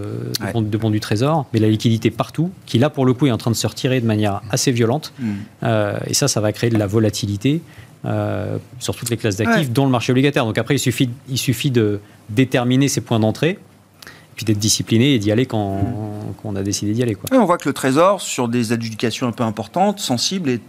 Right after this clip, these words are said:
Speaker 1: obligé de payer, euh, de rémunérer, euh, un peu mieux que ce que rémunère le, le marché pour être sûr que l'adjudication se déroule.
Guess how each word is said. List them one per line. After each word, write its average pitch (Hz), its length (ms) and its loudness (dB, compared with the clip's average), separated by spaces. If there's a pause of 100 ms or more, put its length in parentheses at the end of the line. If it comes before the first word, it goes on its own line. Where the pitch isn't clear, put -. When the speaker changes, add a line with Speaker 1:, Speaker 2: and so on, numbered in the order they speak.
(160)
Speaker 1:
obligé 117 340 0
de 151 60 -16
payer, 143 440 2
euh, 123 120 -2
de 107 60 -4
rémunérer, 123 520 2
euh, 113 200 2 (520)
un 202 140 4
peu 202 180 2
mieux 185 360 6
que 196 120 -2
ce 135 120 -4
que 147 100 -2
rémunère 135 420 2
le, 117 300 0
le 117 140 0
marché 160 420 0
pour 131 320 -4
être 107 260 -4
sûr 202 360 -4
que - 80 -6
l'adjudication 107 760 -4
se - 180 -6
déroule. 110 360 2